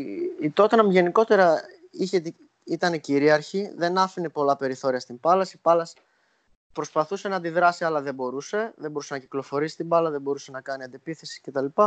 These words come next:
Και επίσης, ο Σον, ο οποίος έβαλε δύο γκολ, θα μπορούσε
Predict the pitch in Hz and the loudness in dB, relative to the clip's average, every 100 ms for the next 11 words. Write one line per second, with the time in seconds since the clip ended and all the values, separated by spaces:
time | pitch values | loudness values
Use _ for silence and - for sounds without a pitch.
0 | 208 _ _ _ _ _ _ _ _ - | 2 _ _ _ _ _ _ _ _ -20
1 | - _ 147 135 165 170 175 - _ _ | -20 _ 2 2 -2 -4 -6 -8 _ _
2 | - 131 - 180 190 190 - 139 165 170 | -8 -6 -2 2 2 2 -6 -4 -2 0
3 | 190 185 175 151 151 139 120 170 180 165 | 2 2 2 0 0 -2 0 0 0 -4
4 | 156 165 180 196 185 | -2 -2 -2 -4 -4